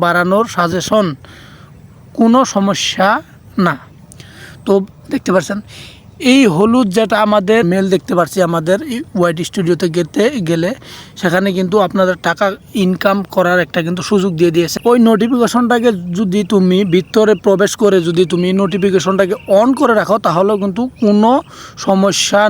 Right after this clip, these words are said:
নেই, এখানে ক্লিয়ার কিন্তু লেখা আছে কোনো সমস্যা নাই। তো আমরা এখানে ক্লিক করে সেটা ডান করে রাখবো। তারপর দেখি কি আছে, তুমি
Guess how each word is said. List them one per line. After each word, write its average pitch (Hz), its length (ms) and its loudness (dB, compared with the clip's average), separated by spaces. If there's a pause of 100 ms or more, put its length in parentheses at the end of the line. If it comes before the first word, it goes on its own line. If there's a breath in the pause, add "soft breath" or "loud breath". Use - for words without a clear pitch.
(100)
নেই, 208 160 2 (140)
এখানে 202 200 -2 (120)
ক্লিয়ার 214 320 4
কিন্তু 202 220 0
লেখা 170 220 0
আছে - 140 -10 (500 loud breath)
কোনো 220 160 4 (140)
সমস্যা 190 440 -2
নাই। 151 120 -10 (600 loud breath)
তো 247 80 2 (380)
আমরা 190 260 2
এখানে 208 220 -2 (160)
ক্লিক 190 200 0 (120)
করে 202 160 2 (180)
সেটা 185 200 0 (140)
ডান 156 140 0 (100)
করে 160 180 -2
রাখবো। 147 200 -10 (460 loud breath)
তারপর 196 320 0 (360)
দেখি 190 260 -2
কি 175 80 -2 (120)
আছে, 175 160 -6 (480 loud breath)
তুমি 233 220 6